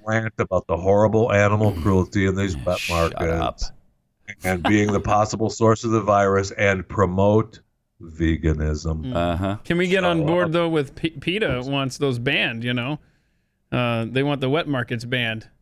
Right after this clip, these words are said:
Speaker 3: Is this, th-, this may be the only time
Speaker 2: That
Speaker 3: ever
Speaker 2: we're on board
Speaker 3: that
Speaker 2: with
Speaker 3: we,
Speaker 2: peta?
Speaker 3: <laughs> that we align with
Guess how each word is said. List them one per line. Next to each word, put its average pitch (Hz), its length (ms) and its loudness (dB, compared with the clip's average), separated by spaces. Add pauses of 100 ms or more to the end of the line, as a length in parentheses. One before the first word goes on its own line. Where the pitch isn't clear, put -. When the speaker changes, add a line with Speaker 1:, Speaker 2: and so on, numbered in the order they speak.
(480)
Speaker 3:
Is 117 100 -12
this, 135 160 -4
th-, 139 200 -2
this 147 160 0
may 165 160 2
be 165 140 0
the 151 160 0
only 147 320 0
time 151 440 -2 (160)
Speaker 2:
That 160 180 0
Speaker 3:
ever 127 140 0
Speaker 2:
we're 92 120 4
on 87 140 2
board 90 260 2
Speaker 3:
that 82 100 -2
Speaker 2:
with - 100 2
Speaker 3:
we, - 100 4
Speaker 2:
peta? 101 160 -2
Speaker 3:
<laughs> - 40 0
that - 200 0
we 247 200 2
align 185 560 0
with 190 220 0